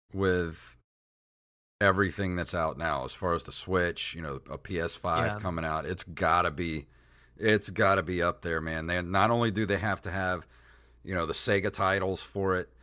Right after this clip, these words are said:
Speaker 1: the first party, they've got to have third party support like they used to, 'cause Sega always had, like, Nintendo always had great third party games, but,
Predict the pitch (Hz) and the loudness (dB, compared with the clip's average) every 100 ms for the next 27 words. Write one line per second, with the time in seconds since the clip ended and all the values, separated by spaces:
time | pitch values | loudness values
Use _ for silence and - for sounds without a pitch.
0 | - - - 95 87 - 104 92 87 82 | -20 -16 0 2 2 0 0 2 2 -4
1 | 85 87 73 - 78 76 82 80 - 87 | -6 -8 -6 -2 0 0 -4 -6 -4 -4
2 | 80 - 85 76 - - - 78 71 - | -4 -4 -4 -4 -6 -12 -6 -4 -4 -8
3 | _ _ _ - 87 - 82 80 78 - | _ _ _ -8 -6 -4 -4 -4 -6 -6
4 | 85 71 67 - - - - 101 82 - | -6 -6 -8 -14 -20 -20 -4 0 0 0
5 | - 104 95 78 80 95 98 98 92 101 | 2 2 2 0 0 2 4 2 0 0
6 | 95 90 85 87 _ _ _ _ _ _ | 2 2 -2 -8 _ _ _ _ _ _
7 | _ _ _ _ _ _ _ - - - | _ _ _ _ _ _ _ -20 -20 -20
8 | - 117 117 127 156 170 240 240 196 175 | -6 0 0 4 2 4 6 8 8 8
9 | 156 139 135 131 131 127 - 113 120 139 | 6 4 2 2 0 0 2 2 2 2
10 | 127 131 127 131 143 110 107 98 | 4 4 2 2 2 2 2 2